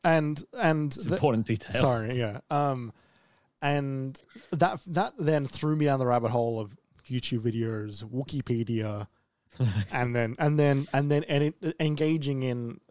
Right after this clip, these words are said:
Speaker 1: uh, that, that then led me to, like, "Well, maybe I watch Star Wars, The Clone Wars, the T V show."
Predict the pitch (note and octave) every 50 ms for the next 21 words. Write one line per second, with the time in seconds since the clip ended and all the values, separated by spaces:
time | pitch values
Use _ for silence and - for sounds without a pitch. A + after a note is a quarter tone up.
0 | _ _ - F#3+ E3+ - - E3+ E3+ D#3+ F#3+ F#3+ F#3+ D#3 C3+ E3 D#3+ - F3 C#3+
1 | D#3 C#3+ C#3 C3+ C#3 C3+ B2 C3+ B2+ - - C3+ C3 C3+ C3+ C#3 - - A#3+ A#3+
2 | A3+ G#3+ G3+ G#3 A#3+ C4 B3+ C4 A#3 G#3 F3 D#3 D#3 C#3+ - - - - C3+ B2+
3 | B2+ B2+ B2+ B2 B2 B2 A#2+ A2+ - - C3 A#2+ B2 B2+ - - - C#3+ C#3 D3
4 | D3+ C#3+ B2+ A2 G2+ G2+ G#2 G#2 G#2 G#2 - - A#2 A2+ G#2 - A2 G#2 G2 G#3
5 | G3 F#3+ - - - - - - -